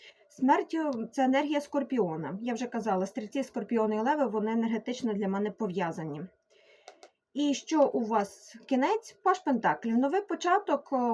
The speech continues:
ось ваш, мабуть, Фенікс програється в кінці, що ви захочете чомусь навчитися, щось новеньке приходить у ваше життя. Але якщо я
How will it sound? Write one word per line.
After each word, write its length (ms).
ось 280
ваш, 420
мабуть, 360
Фенікс 540
програється 840
в 120
кінці, 680
що 220
ви 200
захочете 720
чомусь 440
навчитися, 540
щось 340
новеньке 420
приходить 460
у 20
ваше 280
життя. 440
Але 240
якщо 260
я 240